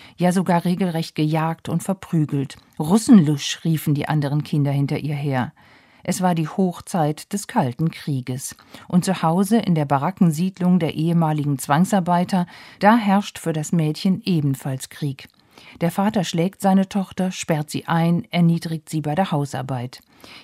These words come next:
Irgendwann reißt sie aus, lebt als Jugendliche eine Weile obdachlos auf der Straße.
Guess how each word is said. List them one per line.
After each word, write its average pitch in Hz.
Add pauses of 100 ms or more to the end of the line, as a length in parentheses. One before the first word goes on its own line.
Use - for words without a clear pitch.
(120)
Irgendwann 202
reißt 143
sie -
aus, 131 (220)
lebt 175
als 156
Jugendliche 190
eine 190
Weile 151
obdachlos 156
auf -
der 196
Straße. 131